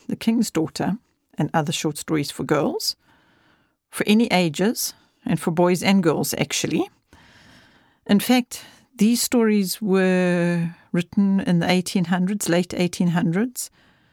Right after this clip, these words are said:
and according to the information, it's for nine to twelve-year-olds. But I think that it's for any age,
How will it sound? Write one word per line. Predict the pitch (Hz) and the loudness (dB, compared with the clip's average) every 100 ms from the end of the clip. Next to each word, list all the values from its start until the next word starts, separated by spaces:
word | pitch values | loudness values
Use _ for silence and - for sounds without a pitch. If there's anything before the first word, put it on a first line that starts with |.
| _ _ _ _ | _ _ _ _
and | 175 170 - | 0 0 0
according | 170 - 220 226 208 - | -4 0 2 4 2 0
to | - 202 175 | -2 0 2
the | 160 | 0
information, | - 165 165 160 180 - - 160 151 | -2 -2 2 2 2 0 0 -2 -2
it's | 165 - | -4 -4
for | - 165 | -2 0
nine | 156 160 180 | 2 2 2
to | - 165 | 0 -6
twelve-year-olds. | - 165 151 151 - - 202 - - _ _ _ _ _ _ _ _ - | -2 -2 0 -2 -2 -4 -4 -4 -6 _ _ _ _ _ _ _ _ -4
But | 147 - | -2 2
I | 226 | 2
think | 302 - - 202 - - _ _ - | 2 -4 -2 -2 -6 -20 _ _ -4
that | 165 | -2
it's | - | -2
for | 170 | 0
any | 160 151 165 | 2 2 0
age, | 143 135 - | -4 -4 -6